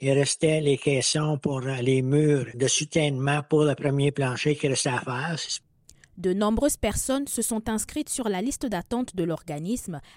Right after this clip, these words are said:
Speaker 2: avant le début des travaux, avant le début des lancements des travaux. Ces logements,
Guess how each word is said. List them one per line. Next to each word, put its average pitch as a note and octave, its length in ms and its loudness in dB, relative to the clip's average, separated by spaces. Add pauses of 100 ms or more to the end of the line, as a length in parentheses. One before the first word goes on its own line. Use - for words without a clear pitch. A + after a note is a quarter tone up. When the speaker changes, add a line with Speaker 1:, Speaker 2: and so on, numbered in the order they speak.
Speaker 2:
avant G#3 340 2
le B3 100 2
début F#3+ 300 -2
des G3+ 160 0
travaux, D#3 380 -4
avant G3+ 240 -2
le B3+ 100 0
début G3 260 -2
des G#3 140 2
lancements F3+ 320 -4
des G#3 120 -2
travaux. D3+ 380 -4 (420)
Ces - 200 -4
logements, F3 560 -2